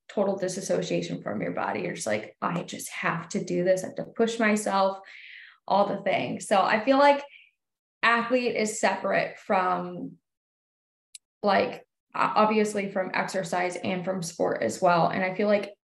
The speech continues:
exercise and s-, and sport, for me and my perspective,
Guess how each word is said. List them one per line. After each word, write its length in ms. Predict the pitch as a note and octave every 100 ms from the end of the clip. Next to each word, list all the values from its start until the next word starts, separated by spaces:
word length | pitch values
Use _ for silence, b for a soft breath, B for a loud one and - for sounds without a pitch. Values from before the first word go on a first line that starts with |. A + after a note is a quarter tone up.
| -
exercise 680 | - - G3+ G3+ F#3+ F#3 E3+
and 200 | - G3
s-, 260 | - - _ _
and 180 | G#3+ G3+
sport, 800 | - - - A3+ A3+ G3 - - _ _ _ _ _ _
for 140 | G#3+ G3
me 380 | G3 G3 A#3
and 160 | A#3 G3
my 200 | G3 A#3+
perspective, 840 | B3 G#3+ - G3 F#3+ G3 F#3+ F#3